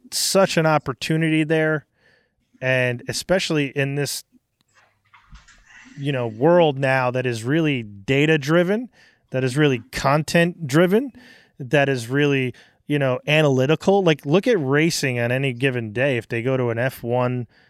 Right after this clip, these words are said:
uh, you know, uh, pit box or an IndyCar pit box, nascar pit box, the amount of data they're collecting and data transference, that's, it makes sense why A T and T, Verizon, T-Mobile, you know, are all looking at those analytics, 'cause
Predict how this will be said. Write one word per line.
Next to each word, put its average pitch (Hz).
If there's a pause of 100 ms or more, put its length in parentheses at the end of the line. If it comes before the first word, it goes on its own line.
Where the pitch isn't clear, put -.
(220)
uh, 113
you 135
know, 113
uh, 113
pit 156
box 139
or 113
an 107 (100)
IndyCar 147
pit 135
box, 131
nascar 135
pit 143
box, 131 (320)
the 139
amount 175
of 123
data 143
they're 151
collecting 147
and 104
data 131
transference, 143
that's, -
it 147
makes 151
sense -
why 120
A 131
T 131
and 120
T, 127
Verizon, 113
T-Mobile, 127 (480)
you 123
know, 113 (360)
are 123
all 135
looking 147
at 131
those 123
analytics, 123
'cause 127